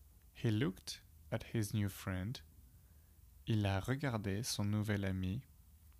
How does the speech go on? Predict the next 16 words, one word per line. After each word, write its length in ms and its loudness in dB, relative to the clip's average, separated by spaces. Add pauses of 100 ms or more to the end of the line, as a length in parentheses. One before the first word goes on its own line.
(1800)
He 160 0
got 380 -2
closer 400 2
to 200 -2
him 360 0 (160)
crawling. 640 2 (1120)
Il 180 0
s'est 280 0
approché 560 0
de 140 0
lui 400 0 (220)
en 140 6
rampant. 640 2 (1600)
And 320 4 (260)
he 220 0
wrapped 520 -2